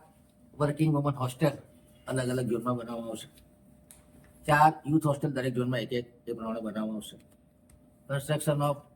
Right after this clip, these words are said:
flyover અને બ્રિજીસ કરવામાં આવશે. જે રોડના કોરિડોર છે, એમાં પ્લાન્ટેશન કરવામાં આવે. ક્રોકોડાઇલ ઓબ્ઝર્વેશન ઝોન બનાવવામાં આવે. બાયલી,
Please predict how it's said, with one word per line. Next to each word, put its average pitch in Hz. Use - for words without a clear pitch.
flyover 131
અને 123
બ્રિજીસ 107
કરવામાં 120
આવશે. 110
જે 143
રોડના 135
કોરિડોર 143
છે, 143
એમાં 135
પ્લાન્ટેશન 135
કરવામાં 131
આવે. 120
ક્રોકોડાઇલ 143
ઓબ્ઝર્વેશન 135
ઝોન 127
બનાવવામાં 139
આવે. 127
બાયલી, 127